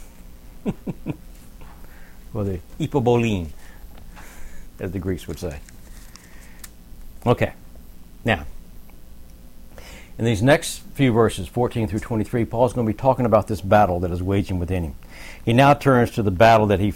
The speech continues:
that, that he constantly is fighting between the two natures.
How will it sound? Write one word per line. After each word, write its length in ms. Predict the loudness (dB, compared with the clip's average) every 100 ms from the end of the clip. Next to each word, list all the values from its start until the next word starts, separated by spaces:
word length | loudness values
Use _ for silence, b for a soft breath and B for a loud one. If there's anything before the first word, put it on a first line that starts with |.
| -2
that, 240 | -2 -2 -2
that 260 | 0 2
he 100 | 2
constantly 520 | -2 -2 0 0 0
is 100 | -2
fighting 380 | 4 4 6 2
between 360 | 0 0 2 2
the 80 | 0
two 220 | 2 6
natures. 440 | 6 4 0 -8